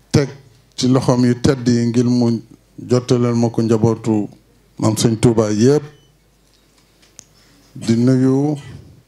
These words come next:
Sëriñ Amadou Makhtar Mbacké, xalif bu Darou Khoudoss fi teew, ak mboolem njabootu Sëñ Touba bi nekk sa ginnaaw sëriñ bi, maa ngi leen di jottali nuyoo yooyu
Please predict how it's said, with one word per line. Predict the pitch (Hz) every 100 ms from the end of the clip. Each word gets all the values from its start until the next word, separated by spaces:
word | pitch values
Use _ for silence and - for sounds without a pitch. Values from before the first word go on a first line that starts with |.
| _ _ _ _ _ - - - _ - - _ _
Sëriñ | - - 127 127
Amadou | 127 123 123
Makhtar | 123 120 120 117
Mbacké, | 117 117 123 123
xalif | 127 143 120 117 -
bu | 113
Darou | 110 110 110
Khoudoss | - 107 120 120 - - _ _
fi | - 113
teew, | - 113 110 110 _ _ _ _ _ _ _ _ _ _ _ _ _ -
ak | 117
mboolem | 110 117 123 135 135 139 135 131 127 127
njabootu | 120 120 123 113
Sëñ | 107 117 110
Touba | 123 117 110 104 - _ _ _ _ _ _ _ _ _ _ -
bi | 110
nekk | 110 120 -
sa | -
ginnaaw | 101 113 113 107
sëriñ | 98 113 110 107
bi, | 104 101 - _ _ -
maa | 107 110
ngi | 113
leen | 110
di | 110 101
jottali | 120 117 120 110
nuyoo | 110 117 113 110
yooyu | 107 107